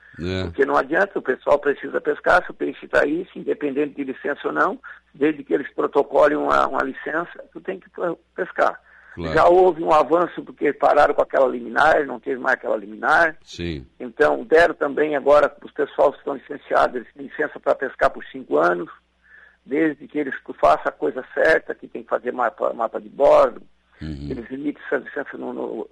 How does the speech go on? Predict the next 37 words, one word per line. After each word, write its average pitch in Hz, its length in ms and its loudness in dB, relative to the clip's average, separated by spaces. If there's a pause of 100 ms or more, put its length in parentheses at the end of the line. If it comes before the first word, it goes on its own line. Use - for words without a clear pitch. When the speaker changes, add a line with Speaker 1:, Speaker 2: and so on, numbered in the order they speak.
(140)
Speaker 2:
certo, 151 480 2
tirem 131 280 -4
nota. 151 600 2 (400)
Então, 151 240 -4
a 220 60 -4
coisa 196 380 2
deu, 185 500 0
deu 196 180 6
um 202 160 0
avanço 185 500 2
nisso 165 220 -6
aí. 107 200 -4 (520)
Dificultou 247 600 0
porque 240 240 -4
não 262 100 0
teve 247 220 -2
peixe, 190 360 0
mas, 156 400 2
de 156 60 -16
outra 180 320 0
forma, 208 420 0 (280)
nós 185 160 0
estamos 196 320 -2
aí 185 180 2
com 165 140 -12 (100)
cinco 185 240 -8
anos, 185 180 -4
com 165 120 -8
licença 165 280 -8
pra 160 220 -2
cinco 170 220 -4
anos 165 120 -4
pra 160 120 -4
pescar 156 360 -2
sem 170 140 -14
se - 80 -16
incomodar. 156 500 2